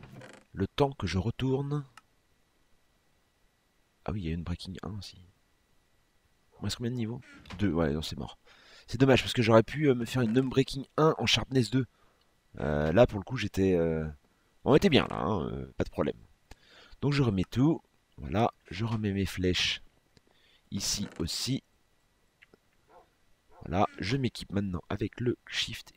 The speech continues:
clic, de-, clic droite. Voilà, je reprends un peu de bouffe aussi, hein, parce qu'on était léger. Je vais reprendre, je vais reprendre le pain qui reste, ça devrait aller. Je mange un petit coup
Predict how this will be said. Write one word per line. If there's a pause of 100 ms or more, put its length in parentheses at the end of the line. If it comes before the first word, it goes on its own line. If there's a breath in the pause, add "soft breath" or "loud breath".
clic,
de-, (240)
clic
droite. (3000 loud breath)
Voilà,
je
reprends
un
peu
de
bouffe
aussi,
hein,
parce
qu'on
était
léger.
Je
vais
reprendre, (640)
je
vais
reprendre
le
pain
qui
reste,
ça
devrait
aller. (2250 loud breath)
Je
mange
un
petit
coup